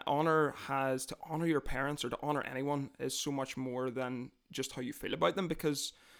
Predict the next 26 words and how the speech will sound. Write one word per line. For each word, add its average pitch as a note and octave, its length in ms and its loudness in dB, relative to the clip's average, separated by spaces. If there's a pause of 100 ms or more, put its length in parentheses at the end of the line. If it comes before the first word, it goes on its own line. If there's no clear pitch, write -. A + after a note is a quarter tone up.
(140)
like E3 160 4
all C3+ 140 8
of D#3 100 6
us, F3+ 100 2
there D3 100 4
are C#3 40 2
times C#3+ 280 -2
that - 100 -8
we C3 80 -6
don't B2+ 420 -4
feel F3 420 4 (520)
that C3 440 0
we C3 240 0
connect C3 380 4
with F3+ 100 4
our F3+ 100 6
parents, F3+ 360 2
we - 60 -2
don't - 160 -4
feel C#3 200 0
that C3 120 2
our C3 100 -4
parents C3+ 380 -2
get B2+ 200 -4
us, B2+ 340 -2 (100)
uh, C3 260 -6